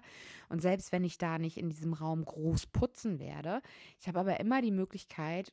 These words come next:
zu überlegen, ob ich in diesem Raum etwas aussortieren möchte oder ob ich etwas neu organisieren möchte. Also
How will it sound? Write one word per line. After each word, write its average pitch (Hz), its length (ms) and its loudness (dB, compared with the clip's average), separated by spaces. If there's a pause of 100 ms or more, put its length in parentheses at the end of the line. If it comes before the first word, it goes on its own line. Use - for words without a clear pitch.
zu - 140 -6
überlegen, 156 480 0
ob - 180 -6
ich 170 100 -8
in 196 100 0
diesem 185 260 0
Raum 156 300 -2
etwas - 360 -6
aussortieren - 760 -2
möchte - 340 -12 (800)
oder 175 340 2
ob - 160 -6
ich - 160 -12
etwas - 320 -6
neu 165 360 2 (180)
organisieren 160 720 2
möchte. - 320 -10
Also 160 260 0